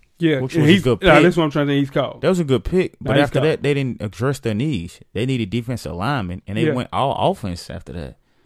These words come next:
Speaker 2: You
Speaker 1: Yeah.
Speaker 2: know, they,
Speaker 1: Thank you. Second
Speaker 2: and it
Speaker 1: round,
Speaker 2: was
Speaker 1: fifty-four.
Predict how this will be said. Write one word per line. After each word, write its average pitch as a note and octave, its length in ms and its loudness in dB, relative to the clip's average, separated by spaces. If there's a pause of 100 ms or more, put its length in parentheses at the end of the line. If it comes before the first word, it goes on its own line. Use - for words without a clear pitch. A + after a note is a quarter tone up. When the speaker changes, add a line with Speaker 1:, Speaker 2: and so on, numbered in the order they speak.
(260)
Speaker 2:
You - 80 -8
Speaker 1:
Yeah. - 20 -6
Speaker 2:
know, A#2 260 -6 (220)
they, A2 120 -6
Speaker 1:
Thank C#3+ 320 -2
you. C3+ 60 -14
Second C#3 180 -4
Speaker 2:
and D3 100 -2
it - 20 0
Speaker 1:
round, C#3 80 0
Speaker 2:
was A#2+ 140 -2
Speaker 1:
fifty-four. - 380 -12